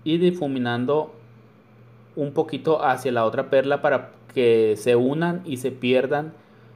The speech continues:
entre sí, para que no queden las rayas muy marcadas y no se vea,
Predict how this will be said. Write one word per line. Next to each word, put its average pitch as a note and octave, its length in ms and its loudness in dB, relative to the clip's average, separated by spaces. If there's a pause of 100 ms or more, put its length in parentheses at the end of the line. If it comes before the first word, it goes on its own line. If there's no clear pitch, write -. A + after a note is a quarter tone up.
(140)
entre C3 360 -4
sí, C#3+ 200 -6
para E3+ 200 0
que D#3 100 0
no B2+ 120 -4
queden C3+ 300 -2
las B2+ 120 -4
rayas B2+ 880 -2
muy C#3 200 -4
marcadas C#3+ 720 -2 (640)
y D3 100 -4
no D#3+ 120 0
se D3 180 0
vea, C#3+ 520 2